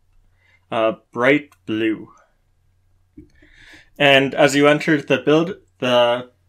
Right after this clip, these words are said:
uh, bar, or I guess pub, it's more of a pub,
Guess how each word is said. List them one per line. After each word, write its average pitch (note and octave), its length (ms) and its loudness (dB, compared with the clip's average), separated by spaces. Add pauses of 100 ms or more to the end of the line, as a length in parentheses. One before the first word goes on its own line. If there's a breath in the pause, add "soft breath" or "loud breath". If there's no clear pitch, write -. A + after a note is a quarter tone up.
(100)
uh, A2+ 340 -2 (140)
bar, D#3 380 0 (720 loud breath)
or B2 260 -6 (840)
I D3 60 -2
guess D3 220 0
pub, A#2+ 380 -4 (260 soft breath)
it's - 120 -20
more B2 160 -8
of A2+ 60 -12
a A2+ 60 -14
pub, A#2+ 300 -8